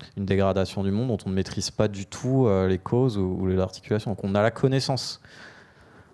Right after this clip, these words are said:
pour, euh, pour agir, et en, en plus, ce qui est vraiment cool, c'est que c'est, euh, c'est dépendant des, c'est, la, la cause de tout ça, c'est, c'est nous, quoi.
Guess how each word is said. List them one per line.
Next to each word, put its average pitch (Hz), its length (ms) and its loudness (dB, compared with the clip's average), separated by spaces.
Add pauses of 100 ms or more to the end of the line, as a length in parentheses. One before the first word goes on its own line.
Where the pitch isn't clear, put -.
(160)
pour, 123 280 4
euh, 95 180 4
pour 98 240 2
agir, 127 400 4
et 110 80 2
en, 104 80 4
en 107 200 0
plus, 151 160 0
ce - 100 -8
qui 104 140 0
est - 20 2
vraiment 110 260 2
cool, 180 180 0
c'est 131 200 0
que - 80 -10
c'est, 107 300 2
euh, 104 160 4
c'est 101 200 -2
dépendant 131 400 2
des, 101 340 4
c'est, - 240 -6
la, 95 240 0
la 98 220 2
cause 120 180 0
de 123 60 -4
tout - 100 -8
ça, 165 140 2
c'est, - 180 -2
c'est 113 220 2
nous, 123 120 0
quoi. 92 240 -4